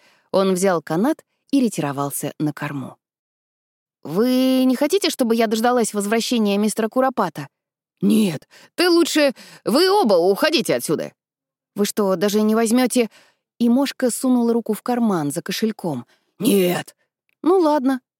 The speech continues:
Когда Мошка с Сарацином сошли по трапу на причал, команда вздохнула с облегчением. Увидев Мошку с гусем под мышкой, клиент просиял. "Ну-ка,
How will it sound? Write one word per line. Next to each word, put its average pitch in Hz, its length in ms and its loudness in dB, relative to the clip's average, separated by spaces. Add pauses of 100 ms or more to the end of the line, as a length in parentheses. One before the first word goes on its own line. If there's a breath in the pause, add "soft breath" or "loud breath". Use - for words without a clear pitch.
(720)
Когда 226 380 0
Мошка 226 420 0
с - 40 -6
Сарацином 202 600 0
сошли 185 340 -4
по 185 140 -6
трапу 175 280 -4
на 185 100 -2
причал, 320 400 -2 (340)
команда 254 680 0 (180)
вздохнула 147 580 -4
с - 100 -14
облегчением. - 680 -10 (640)
Увидев 269 540 0
Мошку 233 480 0
с 170 60 -8
гусем 180 340 -4
под 208 180 -2
мышкой, 285 420 -2 (240 soft breath)
клиент 254 340 0
просиял. 185 600 -4 (560)
"Ну-ка, 320 640 2